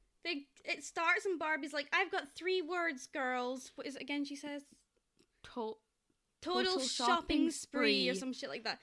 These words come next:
Speaker 1: And then Hudson just goes, "I've got three words. Totally
Speaker 2: Totally hu-
Speaker 1: starving."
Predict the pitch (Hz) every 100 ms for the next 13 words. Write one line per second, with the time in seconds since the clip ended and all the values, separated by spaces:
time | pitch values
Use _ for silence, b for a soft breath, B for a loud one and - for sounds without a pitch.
0 | b b 320 392 - 381 - 392 370 339
1 | 349 - 285 - - 302 262 247 269 262
2 | 233 233 240 240 b b - 277 320 320
3 | 320 339 240 233 277 415 311 349 262 233
4 | 233 240